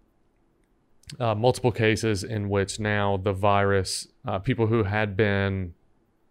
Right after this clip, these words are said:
uh, tested positive for the vi-, virus and then had tested negative, uh, after n-, no longer having symptoms, sent back into the workforce,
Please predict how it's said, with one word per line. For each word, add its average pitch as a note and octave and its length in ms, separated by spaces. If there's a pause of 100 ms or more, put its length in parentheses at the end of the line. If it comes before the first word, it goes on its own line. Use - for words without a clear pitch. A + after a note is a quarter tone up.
(420)
uh, F#2+ 280
tested G#2 640
positive A2 420
for A2+ 140
the G#2+ 80
vi-, G2+ 240
virus G#2 640
and G#2 240
then G#2+ 480 (120)
had A2 180
tested G#2 340
negative, G2 640 (840)
uh, F#2+ 300
after F#2+ 800
n-, G#2 320 (160)
no A2+ 300
longer G#2+ 280
having G2 240
symptoms, A2 840
sent A2 300
back G#2+ 220
into G#2+ 180
the G#2 100
workforce, G2+ 960